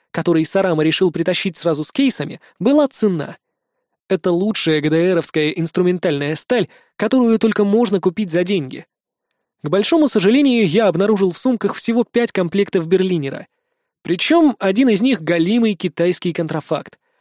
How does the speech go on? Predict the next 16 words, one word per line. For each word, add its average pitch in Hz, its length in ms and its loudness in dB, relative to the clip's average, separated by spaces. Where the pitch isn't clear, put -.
что - 240 -2
дает 175 340 2
нам 185 200 -2
около 190 340 0
двадцати 175 460 -4
килограмм 160 500 -2
высококачественной 202 1040 -2
инструментальной 165 840 -2
стали. - 480 -6
Читывал 190 520 2
я 151 180 0
когда-то, 165 460 -2
что 165 260 -2
средневековые 165 760 0
латные 165 380 -2
доспехи 180 640 -4